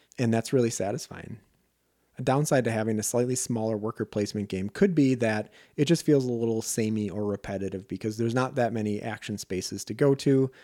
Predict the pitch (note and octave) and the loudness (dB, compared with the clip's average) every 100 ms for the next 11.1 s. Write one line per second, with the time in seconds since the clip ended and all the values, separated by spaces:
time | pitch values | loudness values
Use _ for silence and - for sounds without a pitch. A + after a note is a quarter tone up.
0 | _ - B2 A2+ - A2+ A2+ G#2+ - G2+ | _ -4 -2 0 0 -2 -2 -4 -4 -2
1 | G2+ G2+ G#2 G2 G2+ C#3+ D3 C#3+ D3 B2+ | -2 -2 -4 -4 -2 -2 -2 2 4 4
2 | - B2 C3 C#3 B2 B2+ A2+ G#2+ G2+ G#2+ | 2 2 6 4 4 0 0 0 0 0
3 | G#2 G#2 G2+ - G#2+ G#2 G#2 D#3 A#2 G#2+ | 0 0 -2 -2 0 0 0 -2 -2 -2
4 | G#2 - G#2+ G2+ G2 F#2+ G#2 G2 F#2+ F#2+ | -4 -2 -2 -2 -4 -6 -6 -6 -6 -6
5 | F#2+ F2 E2 E2+ G2 - G#2 G2 - _ | -6 -6 -8 -10 -8 -4 -4 -4 -10 _
6 | _ _ A#2+ A#2+ A#2+ G#2+ G#2+ - D3+ D3 | _ _ 2 4 6 2 -2 0 2 2
7 | B2 A2 G2+ G2+ G2+ G2 F#2+ G#2 G2 G2+ | 4 4 2 0 -2 -2 -2 -2 0 -2
8 | G2+ A2 - _ C#3+ A#2 G#2+ B2+ - A#2+ | -4 -6 -12 _ -2 0 4 2 2 2
9 | A#2 A2+ G#2+ G#2+ A2 G#2+ G#2 G2+ - G#2 | 4 2 0 0 -2 -2 -2 -6 -4 -2
10 | G2+ G#2+ A#2 B2 A2 G#2+ G2+ A2 G#2 G#2 | 0 0 0 0 -4 -6 -6 -4 -2 -2
11 | G#2 | -4